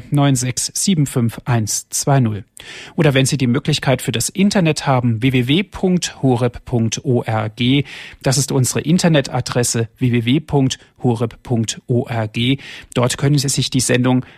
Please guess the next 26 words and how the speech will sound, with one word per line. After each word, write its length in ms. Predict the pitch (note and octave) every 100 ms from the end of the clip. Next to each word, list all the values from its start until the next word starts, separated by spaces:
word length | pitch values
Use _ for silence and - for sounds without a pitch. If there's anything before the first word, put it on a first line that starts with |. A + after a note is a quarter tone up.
| _
auf 220 | D#3+ F#3
Ihren 220 | F#3 D#3+ D3
Computer 420 | C#3 - A#2+ B2
herunterladen 800 | B2 A#2 C3 C3+ B2 A#2 A#2 A2+
und 400 | C3 A#2+ - D3
erneut 560 | C3+ A2+ A#2 - -
anhören. 720 | - A#2+ A2 A#2 G#2 G#2+ A2 - - - - - -
Im 140 | E3+ E3
Infofeld 720 | G#3+ A#3 - E3 D3 B2 A#2
zu 300 | B2 - C3+
unserer 440 | C3+ - B2 A2+ -
Credo-Sendung, 800 | C3 C3+ C#3 - C3 B2+ A#2+ A#2 - - - -
dort 180 | C3+ -
finden 320 | F#3+ E3 D#3+
Sie 180 | D3+ -
alle 240 | D#3+ F3+
Informationen 840 | D3 D3 C#3+ B2 - B2 C3+ C3
über 180 | D3 B2+
die 80 | A#2+
Bücher, 420 | A2+ C3 - C3
die 180 | B2 A#2+
Herr 340 | A2 A2+ A2 - -
Ludwig 440 | A#2+ B2+ A#2 - -
Gschwind 440 | - C3+ B2+ -
geschrieben 540 | A#2 - C3+ F3+ F3
hat. 240 | C#3 C3